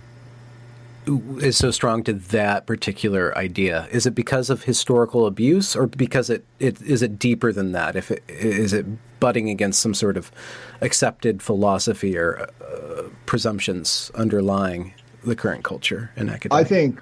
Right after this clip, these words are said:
Speaker 2: both of those things, and those things work together. A lot of these topics were sort of verboten after the Nazi atrocities were fully reveal-, revealed, right? And
Speaker 1: Yeah.
Speaker 2: people, because, uh,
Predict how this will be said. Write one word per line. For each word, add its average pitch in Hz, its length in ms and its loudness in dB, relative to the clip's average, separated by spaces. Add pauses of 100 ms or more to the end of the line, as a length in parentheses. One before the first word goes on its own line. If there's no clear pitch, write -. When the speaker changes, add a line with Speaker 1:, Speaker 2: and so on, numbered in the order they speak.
(120)
Speaker 2:
both 143 500 6
of 104 160 2
those 98 300 2
things, 117 420 2
and 123 120 4
those 110 220 4
things 123 260 4
work 107 300 4
together. 85 640 2
A 143 80 6
lot 170 200 8
of 139 100 4
these 120 180 2
topics 98 500 0
were 104 160 4
sort 127 260 6
of 101 100 2
verboten 104 680 4
after 95 560 4
the 90 120 4
Nazi 76 720 2 (140)
atrocities 95 840 4
were 101 140 6
fully 87 360 4
reveal-, 131 640 6
revealed, 123 680 6
right? 80 360 6
And - 200 2
Speaker 1:
Yeah. - 60 8
Speaker 2:
people, 90 440 4 (580)
because, 196 440 6
uh, 95 500 -6